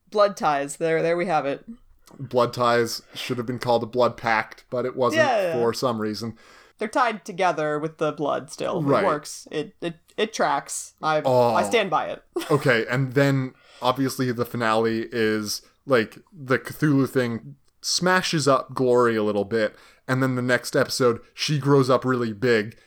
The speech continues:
Speaker 2: and then they have a
Speaker 1: Right.
Speaker 2: giant, like,
Speaker 1: Kaiju
Speaker 2: Godzilla
Speaker 1: fight.
Speaker 2: type
Speaker 1: Yeah.
Speaker 2: fight. Yeah, kaiju fight in the, the cardboard city, knocking over a bunch of the buildings, Power Rangers style.
Speaker 1: Right, and then once the Cthulhu monster defeats Glory,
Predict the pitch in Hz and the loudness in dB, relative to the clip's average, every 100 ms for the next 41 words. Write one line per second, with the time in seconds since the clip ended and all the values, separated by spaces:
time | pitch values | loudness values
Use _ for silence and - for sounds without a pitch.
0 | - 131 131 131 117 123 113 175 135 120 | -4 -2 0 -2 0 2 2 2 2 0
1 | 120 123 117 104 - - - 180 135 127 | -2 0 0 0 -8 -6 -4 -2 0 2
2 | 117 - 127 117 - 117 107 120 120 110 | 2 2 4 2 2 -2 -2 -2 -2 -2
3 | 147 117 - 131 127 120 - 120 110 - | 0 0 2 0 0 -2 -2 0 -2 -6
4 | 123 117 110 117 107 104 - 131 - - | -6 -6 -2 0 2 0 -6 -12 -8 0
5 | 120 113 117 107 107 - 117 95 92 _ | 0 0 -2 -2 -2 -2 -2 -2 -10 _
6 | _ - 117 110 127 117 110 117 104 107 | _ -2 0 0 -2 -4 0 0 2 -2
7 | - 104 101 98 101 101 - 110 101 98 | -4 -6 -2 -2 -2 -8 -4 0 0 0
8 | 92 101 101 - 101 92 87 269 294 208 | -4 -8 -10 -6 -6 -4 -8 0 2 2
9 | 196 - 240 220 277 320 302 202 185 220 | 0 -2 -2 0 0 -2 -8 -10 -2 0
10 | 247 285 285 - - _ _ _ _ 185 | 2 -2 -6 -10 -10 _ _ _ _ -2
11 | 208 208 226 226 220 214 202 202 196 156 | -2 0 -4 -4 -4 -2 0 0 -2 -6
12 | _ 175 _ 180 180 180 175 - 180 170 | _ -20 _ -2 0 2 -2 -2 -2 2
13 | 185 - 240 240 - - 185 156 147 139 | -2 0 -4 -4 -8 -6 0 2 2 0
14 | 139 151 | -4 -6